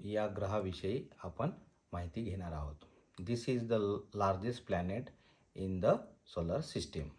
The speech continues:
It is so huge that as a many as thirteen ninety-seven planets of the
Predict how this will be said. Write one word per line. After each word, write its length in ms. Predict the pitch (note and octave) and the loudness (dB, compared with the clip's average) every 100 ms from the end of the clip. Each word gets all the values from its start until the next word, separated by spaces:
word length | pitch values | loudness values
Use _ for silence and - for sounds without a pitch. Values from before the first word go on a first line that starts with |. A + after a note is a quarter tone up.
| - _ _ _ - _ | -20 _ _ _ -20 _
It 160 | A#2+ A#2+ | -4 0
is 180 | D3 C#3 C3+ | 0 0 -2
so 220 | B2+ A2+ - | 2 0 0
huge 420 | G2+ C#3 A#2 D#2 - - _ _ _ _ - | 2 4 4 2 -8 -18 _ _ _ _ -2
that 320 | F2+ G#2+ G#2+ - | 4 4 2 -2
as 240 | G2+ G2 - | 0 2 2
a 100 | G2 | -2
many 340 | G2+ G#2+ A2 B2 | 0 2 2 2
as 360 | F#2+ F2+ A2+ D3 - - - _ _ - | 0 0 0 -2 -12 -20 -20 _ _ -8
thirteen 1000 | - G#2+ G#2+ - _ _ - C3 D3 D3 - G2+ | -2 -2 -2 -10 _ _ 0 4 6 4 0 -2
ninety-seven 920 | G2+ G#2 B2 A#2+ - A2 A#2 A2 G2 A#2 - - | 0 0 0 -2 -2 4 6 6 2 -2 -6 -2
planets 460 | E2+ F2 A2 B2 | 0 2 -2 -4
of 300 | - F2 F2 | -4 -2 0
the 160 | E2+ F3+ | 2 2